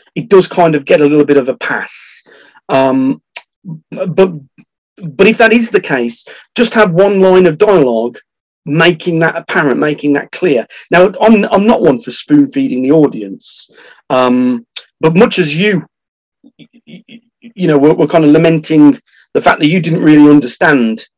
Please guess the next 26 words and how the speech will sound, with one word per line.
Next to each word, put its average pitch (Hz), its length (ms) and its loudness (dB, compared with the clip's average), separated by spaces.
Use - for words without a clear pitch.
the, 151 160 -2
the 143 120 2
nature 151 320 0
of 127 60 0
those 139 220 4
old 127 180 2
women 143 220 2
because 117 300 -6
the 127 100 -6
script - 340 -6
failed. 110 460 -4
Well, 160 120 4
I'd 170 100 0
say 165 200 2
this 160 200 -4
is 220 120 2
Arrested 127 400 -2
Development, 127 400 0
and - 60 -4
then 147 100 4
we 147 40 2
have 151 160 -2
the 139 80 -6
same 143 240 0
failure 135 380 -2
too. 123 280 -10